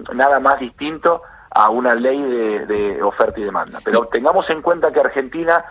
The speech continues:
frente a estas restricciones y frente a la falta de oferta, hoy en día,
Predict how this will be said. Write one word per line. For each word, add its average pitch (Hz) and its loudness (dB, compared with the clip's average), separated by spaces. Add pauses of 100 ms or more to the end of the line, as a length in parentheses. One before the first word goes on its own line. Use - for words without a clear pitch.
(320)
frente 107 0
a - 2
estas 131 2
restricciones 127 -2
y 104 -4
frente 110 -2
a 107 2
la 104 0
falta 135 2
de 135 4
oferta, 165 2 (520)
hoy 143 2
en 147 -2
día, 180 2